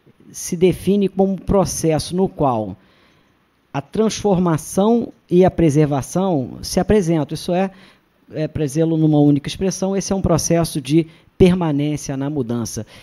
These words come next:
É, isso é um, é um ponto, parece trivial ou, ou de mera especificação, é, semântica, mas é muito importante, tá ok? A, a, a gente só consegue estabelecer relações entre um consequente e um antecedente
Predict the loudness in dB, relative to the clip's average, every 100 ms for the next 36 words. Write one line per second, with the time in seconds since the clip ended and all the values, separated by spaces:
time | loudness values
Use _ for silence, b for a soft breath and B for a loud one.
0 | B -6 -6 -4 -4 -2 -2 -4 -8 -14
1 | -10 -8 -8 -6 -4 -4 -6 -6 -4 -2
2 | -2 0 0 0 0 -2 -2 -4 -4 -6
3 | -4 -2 0 -2 -2 -4 -4 -6 -6 -6
4 | -6 -2 -2 -2 -6 -12 -10 -4 -2 0
5 | -2 -4 -6 -6 -8 B B B _ -8
6 | -6 -8 -8 -8 -6 -4 -4 -4 -6 -6
7 | -12 -6 -2 -2 -4 -6 -12 -14 -10 -8
8 | -8 -8 -10 -14 -14 -16 -8 -6 -4 -2
9 | -4 -4 -4 0 0 0 -2 -2 -2 B
10 | B B -4 0 0 -2 -4 -6 -4 -6
11 | -4 -4 -6 -8 -12 -8 -8 -6 -6 -8
12 | -4 -6 -4 -4 -4 -6 -6 -4 -4 -4
13 | -6 -6 -6 -4 -4 -8